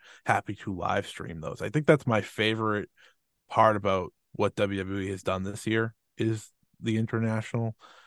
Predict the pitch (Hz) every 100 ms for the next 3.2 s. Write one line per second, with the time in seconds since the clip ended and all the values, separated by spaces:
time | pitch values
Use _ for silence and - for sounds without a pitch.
0 | _ - 113 110 113 117 120 104 101 98
1 | 101 95 - 101 98 - 95 - 95 101
2 | 104 101 101 98 107 110 - 110 135 135
3 | 120